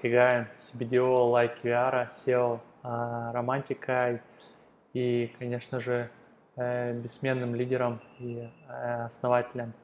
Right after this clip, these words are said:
э, любимыми многими из нас сообщества Хигай, а, которое подарило нам, э, тему эмоционального нетворкинга и вообще, а, развило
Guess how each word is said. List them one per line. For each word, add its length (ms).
э, 220
любимыми 560
многими 500
из 100
нас 480
сообщества 680
Хигай, 400
а, 280
которое 300
подарило 440
нам, 280
э, 380
тему 360
эмоционального 800
нетворкинга 800
и 40
вообще, 440
а, 260
развило 500